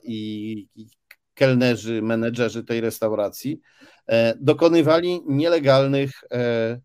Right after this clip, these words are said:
e, nagrań, zainspirowani przez rosyjskie służby. Następnie przekazali te nagrania do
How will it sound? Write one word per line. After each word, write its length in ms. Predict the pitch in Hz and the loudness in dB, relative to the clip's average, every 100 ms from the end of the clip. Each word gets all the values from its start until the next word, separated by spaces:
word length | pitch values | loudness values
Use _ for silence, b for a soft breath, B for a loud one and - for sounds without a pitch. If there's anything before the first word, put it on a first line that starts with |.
| _ _ | _ _
e, 360 | 120 117 113 - - | -8 -6 -6 -10 -4
nagrań, 540 | 123 113 107 113 127 | 0 0 0 0 0
zainspirowani 760 | 127 123 123 - 127 120 127 127 | -2 -2 -4 -6 -4 -2 -2 -2
przez 220 | 127 117 | -6 -8
rosyjskie 520 | 117 113 127 120 117 | -8 -6 -8 -6 -8
służby. 540 | - 113 117 113 123 131 | -8 -8 -10 -6 -4 -2
Następnie 600 | 123 - 131 123 131 117 | -4 -4 -4 -4 -6 -8
przekazali 760 | - 127 123 110 117 113 110 | -10 -6 -4 -2 -2 -2 -6
te 120 | - 104 | -8 -6
nagrania 560 | 107 107 110 104 98 | -6 -4 -4 -4 -10
do 240 | 98 92 | -8 -10